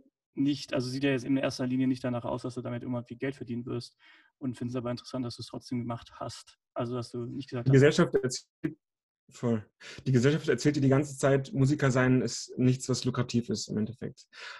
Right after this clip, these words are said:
Speaker 2: Auf, zur gleichen Zeit, äh, sieht man irgendwelche flexenden Musiker mit ganz viel Geldscheinen und so und, ähm, w-, hat aber auch ein Gefühl, dass es alles nicht echt ist. Und dann muss man sich so ein bisschen, also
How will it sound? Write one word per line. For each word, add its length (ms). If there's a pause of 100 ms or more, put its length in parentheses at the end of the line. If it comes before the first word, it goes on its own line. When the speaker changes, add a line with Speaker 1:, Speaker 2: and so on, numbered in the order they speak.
Speaker 2:
Auf, 140
zur 240
gleichen 320
Zeit, 480
äh, 140
sieht 240
man 100
irgendwelche 800 (240)
flexenden 920
Musiker 500
mit 160
ganz 200
viel 100
Geldscheinen 800
und 160
so 300
und, 360 (420)
ähm, 400
w-, 200
hat 160
aber 160
auch 160
ein 80
Gefühl, 240
dass 160
es 80
alles 240
nicht 160
echt 180
ist. 140
Und 180
dann 360 (100)
muss 260
man 300
sich 240
so 80
ein 100
bisschen, 460
also 280